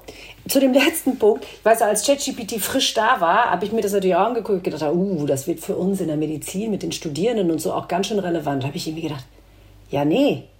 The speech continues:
Nee. Klar kann ich irgendwie mir alles von Chat G P T machen lassen, aber wie soll ich denn dann Arzt werden? Das geht nicht.“ Dann kann ich, dann kann jemand Chat G P T <laughs> sozusagen der Arzt sein, in Anführungszeichen. Und dazu sagen wir ja auch in einem dicken Kapitel, was, dass das bitte keine gute Idee ist.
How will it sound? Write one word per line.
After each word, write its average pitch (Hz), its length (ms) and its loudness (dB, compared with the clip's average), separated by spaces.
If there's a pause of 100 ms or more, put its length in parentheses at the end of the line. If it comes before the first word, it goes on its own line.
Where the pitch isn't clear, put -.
(600)
Nee. 254 460 6 (760)
Klar 226 340 4
kann 302 200 4
ich 269 240 2
irgendwie 240 240 0
mir 220 220 2
alles 196 200 4
von 190 100 0
Chat 339 200 0
G 285 100 -2
P 226 100 -4
T 202 120 -4
machen 190 180 2
lassen, 175 160 2
aber 165 80 2
wie 185 80 4
soll 220 140 6
ich 220 60 -2
denn 196 80 2
dann 160 100 4
Arzt 349 320 0
werden? 151 280 2 (440)
Das 175 100 0
geht 381 180 4
nicht.“ 135 260 -6 (500)
Dann 160 140 2
kann 247 200 6
ich, 277 80 0
dann 240 220 4
kann 302 180 4
jemand 302 260 4
Chat 359 180 2
G 285 120 2
P 247 180 0
T 220 180 0
<laughs> - 20 4
sozusagen 175 500 4
der 175 140 2
Arzt 165 180 2
sein, 147 120 0
in 147 60 -2
Anführungszeichen. 175 800 0
Und 180 300 -2
dazu 180 240 0
sagen 160 200 0
wir 165 100 2
ja 175 120 0
auch 175 160 -2
in 170 220 0
einem 156 100 0
dicken 165 240 0
Kapitel, 160 380 -2
was, 160 180 -2
dass 160 100 -6
das 160 220 -4
bitte 190 220 -2
keine 202 240 0
gute 143 220 -2
Idee 135 120 0
ist. 131 120 -4